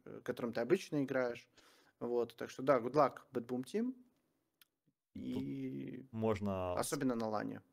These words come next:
Speaker 2: вспомнить
Speaker 1: Мгм.
Speaker 2: историю, что я тут буквально на днях комментировал Hearthstone Battlegrounds. Там тоже у человека
Speaker 1: Мгм.
Speaker 2: была температура, говорит, сидит, сижу, играю тридцать девять, и он, э, на отборочных занял четыре топ-один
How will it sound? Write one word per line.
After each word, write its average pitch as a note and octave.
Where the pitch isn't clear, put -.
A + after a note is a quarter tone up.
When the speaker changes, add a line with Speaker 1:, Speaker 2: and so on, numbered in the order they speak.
Speaker 2:
вспомнить C3+
Speaker 1:
Мгм. -
Speaker 2:
историю, F#2
что -
я F2+
тут F2
буквально F#2
на F#2
днях F#2
комментировал E2+
Hearthstone -
Battlegrounds. G#2
Там F2+
тоже F2
у E2+
человека F2
Speaker 1:
Мгм. -
Speaker 2:
была F2+
температура, F#2+
говорит, E2+
сидит, F#2
сижу, F#2+
играю F2+
тридцать F2+
девять, A2+
и F2+
он, F#2+
э, F2+
на F#2+
отборочных F#2+
занял F#2
четыре G2
топ-один F#2